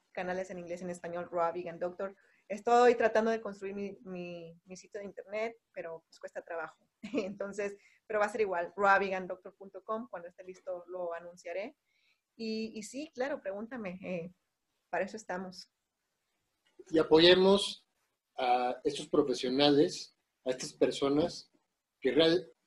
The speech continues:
Speaker 2: realmente están procurando tu salud.
Speaker 1: Sí.
Speaker 2: No tienen ningún interés atrás.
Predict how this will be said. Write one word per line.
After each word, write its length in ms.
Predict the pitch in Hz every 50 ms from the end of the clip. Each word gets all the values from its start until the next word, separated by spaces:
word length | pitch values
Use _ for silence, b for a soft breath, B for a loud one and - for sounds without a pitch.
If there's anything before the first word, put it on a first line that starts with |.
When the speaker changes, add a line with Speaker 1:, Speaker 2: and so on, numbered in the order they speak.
| _ _ _
Speaker 2:
realmente 380 | - 165 175 180 180 180 - -
están 240 | - 175 160 160 -
procurando 800 | 180 151 - - 143 143 147 147 147 147 151 156 160 156 - -
tu 80 | - 131
salud. 400 | - 131 120 123 131 127 123 - - - - - _ _ _ _ _ _ _ _
Speaker 1:
Sí. 300 | _ - - 202 185 180 180
Speaker 2:
No 80 | 202
tienen 380 | 196 202 196 202 202 190 180 170
ningún 320 | 165 165 160 160 175 180
interés 340 | 180 175 - 156 151 151 151
atrás. 560 | 156 143 - - 135 139 131 - - - -